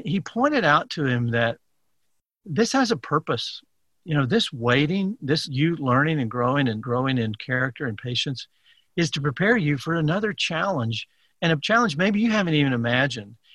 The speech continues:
And I feel like somehow right now we're running with men and we're complaining and getting weary, but there's gonna be a day that God wants us to run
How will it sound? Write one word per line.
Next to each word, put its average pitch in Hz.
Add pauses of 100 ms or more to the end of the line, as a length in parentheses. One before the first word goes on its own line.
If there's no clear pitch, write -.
(260)
And 180
I 254
feel 302
like 220
somehow 160
right 143
now 143
we're 147
running 143
with 120
men 131 (120)
and 120
we're 117
complaining 120 (100)
and 117
getting 117
weary, 117 (720)
but 131
there's 190
gonna 240
be 185
a 156
day 135
that 135
God 131
wants 135
us 131
to 131
run 120